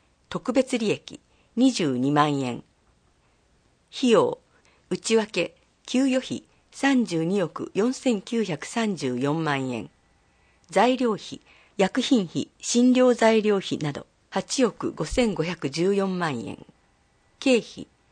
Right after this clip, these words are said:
光熱水費、修繕費、委託料など、八億七千六百二万円。減価償却費、建物、医療機器などの使用による経済的価値の減少を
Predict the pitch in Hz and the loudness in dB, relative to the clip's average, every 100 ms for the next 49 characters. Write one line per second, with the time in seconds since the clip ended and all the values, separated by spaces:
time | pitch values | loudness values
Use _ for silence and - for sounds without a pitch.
0 | _ - 262 269 269 269 240 220 175 - | _ 2 6 6 4 0 -4 -4 -4 -6
1 | - - _ - 220 247 233 240 175 - | -12 -12 _ -2 2 2 2 0 0 -8
2 | - - _ 165 240 226 226 220 208 170 | -14 -16 _ 0 0 0 2 2 2 0
3 | - - _ _ _ _ - 185 - 254 | -4 -8 _ _ _ _ -8 -8 -2 -2
4 | 208 131 - 156 196 226 247 175 135 - | -2 -6 -6 -2 0 0 -2 -2 -4 -4
5 | 175 156 127 127 139 139 127 123 110 - | -6 -6 -4 -2 -2 -2 -4 -6 -10 -16
6 | _ _ _ _ _ _ _ - 202 262 | _ _ _ _ _ _ _ 0 2 2
7 | 254 240 233 220 214 - - - _ _ | -2 -2 0 0 -4 -10 -12 -18 _ _
8 | _ _ - 196 262 202 131 - _ - | _ _ -10 0 2 2 0 -6 _ -2
9 | 202 262 262 - 240 226 165 139 - - | 2 4 2 0 2 2 2 -2 -4 -2
10 | 202 214 214 196 175 160 - - 240 254 | 4 4 4 2 0 -2 -4 2 4 4
11 | 240 240 240 226 - - 233 156 135 160 | 4 2 0 -4 -4 -8 -4 -2 2 0
12 | 185 - 165 151 135 120 | 0 -2 -2 0 0 -2